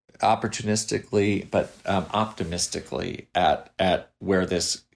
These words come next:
can wind up. And, and it's to help, help the brands go through that. I think just a beautiful, s-, uh, commercial that I saw this morning from Budweiser did a beautiful job of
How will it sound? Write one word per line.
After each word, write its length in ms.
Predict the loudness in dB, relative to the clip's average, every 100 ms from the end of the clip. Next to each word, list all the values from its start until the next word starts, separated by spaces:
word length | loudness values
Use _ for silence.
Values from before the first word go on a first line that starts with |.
| -10
can 200 | -6 -4
wind 280 | -4 -2 -2
up. 240 | -4 -8 -6
And, 360 | -2 -2 -2 -8 -14 -18 -12 -2
and 120 | 2
it's 160 | 2 2
to 120 | 0
help, 420 | 0 2 0 0 _ _ _ -4
help 340 | 0 0 -2 _ _ _
the 80 | -2
brands 320 | 2 2 2
go 140 | 2 0
through 260 | 4 4
that. 260 | 6 4 2 -6 -12 -2
I 120 | 0
think 520 | 2 2 0 -2 -2
just 260 | 2 2 4
a 60 | 0
beautiful, 520 | 2 2 2 2 0
s-, 360 | 2 0 -2 -2
uh, 360 | -2 2 2 0 -6
commercial 500 | -4 0 2 2 0
that 180 | 2 2
I 100 | 4
saw 340 | 4 4 2
this 280 | 2 0 2
morning 420 | 4 6 4 2 -2 -18 -8
from 220 | 0 2
Budweiser 640 | 4 2 4 2 4 2 0
did 180 | 2
a 60 | 0
beautiful 520 | 2 2 4 2 0
job 600 | 0 2 2 2 0 -4 -16 -20 _ 0
of 520 | 2 4 4 0 -6